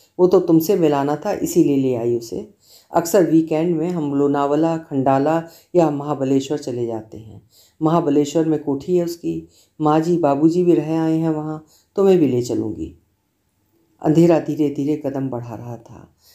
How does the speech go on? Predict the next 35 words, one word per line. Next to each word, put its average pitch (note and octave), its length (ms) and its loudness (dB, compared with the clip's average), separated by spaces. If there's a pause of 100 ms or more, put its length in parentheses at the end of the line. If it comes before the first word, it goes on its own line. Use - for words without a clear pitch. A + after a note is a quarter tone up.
(160)
वे E3 100 6
गेट C#3+ 320 2
पर D#3+ 120 0
ही E3 80 2
मिल D#3+ 220 2
गए, D3+ 240 -6 (320)
माँ D3 140 0
जी C#3+ 160 0
साथ B2 360 -4
में G#2+ 120 -10
थी। - 280 -18 (720)
"तुम G3 160 4
रुको, F3+ 320 4
मैं F3 160 -2
बाइक C3+ 240 2
लेकर C3+ 260 -4
आती G#2+ 300 -10
हूँ।" B2+ 220 -18 (420)
उमा F#3 160 4
के F3+ 140 -2
अंदर D3+ 220 2
जाते C3+ 360 -2
ही D#3+ 280 0 (260)
वे E3+ 120 6
दोनों D3+ 260 4
पास C3+ 320 -4
सिमट D#3 320 -10
आए। D#3+ 200 -10 (520)
माँ E3+ 120 4
जी E3+ 140 4
ने D#3+ 120 4
मेरा C#3 200 -4
हाथ B2 180 -6
पकड़ C#3+ 460 -10
लिया। D3 260 -8